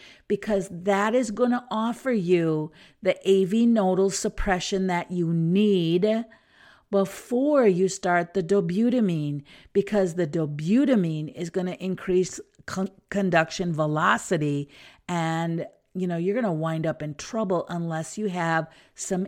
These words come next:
A V nodal suppression in place. So again, the,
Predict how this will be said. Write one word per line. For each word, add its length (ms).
A 220
V 180
nodal 400
suppression 760
in 180
place. 760
So 260
again, 520
the, 260